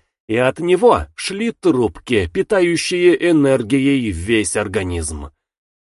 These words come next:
Один выстрел из электроружья успокоил бы монстра навеки. Но электроружья не было, как и ничего другого.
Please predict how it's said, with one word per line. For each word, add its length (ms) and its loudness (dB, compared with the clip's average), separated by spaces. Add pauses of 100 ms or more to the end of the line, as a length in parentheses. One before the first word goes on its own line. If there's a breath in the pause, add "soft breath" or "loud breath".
(180)
Один 540 2
выстрел 680 2
из 180 2
электроружья 1000 2
успокоил 920 0
бы 160 0
монстра 560 -2
навеки. 680 -4 (1080)
Но 400 4
электроружья 920 2
не 240 4
было, 580 2
как 340 -4
и 120 0
ничего 580 0
другого. 680 -2